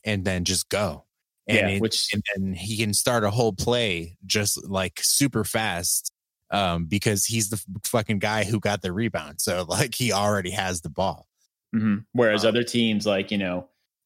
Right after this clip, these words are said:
Speaker 2: I mean, Celtics, <laughs> if Tice comes down with a rebound, it's, it's, it's, it's good, but, uh,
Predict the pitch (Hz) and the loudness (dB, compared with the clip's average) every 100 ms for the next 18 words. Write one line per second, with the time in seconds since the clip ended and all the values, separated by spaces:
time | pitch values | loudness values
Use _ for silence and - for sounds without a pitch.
0 | - 104 101 90 - - 151 160 170 - | -6 -2 -2 -2 -6 2 2 2 -2 2
1 | 180 160 196 127 - 127 123 135 117 123 | 2 2 2 0 0 0 2 2 2 4
2 | 113 110 107 110 104 101 95 - - 104 | 2 2 2 2 2 0 -4 -6 -4 -4
3 | - - 98 92 - - 104 - 131 151 | -4 -4 -4 -4 -8 -4 -4 2 6 6
4 | 113 113 104 95 90 92 | 4 2 0 0 0 0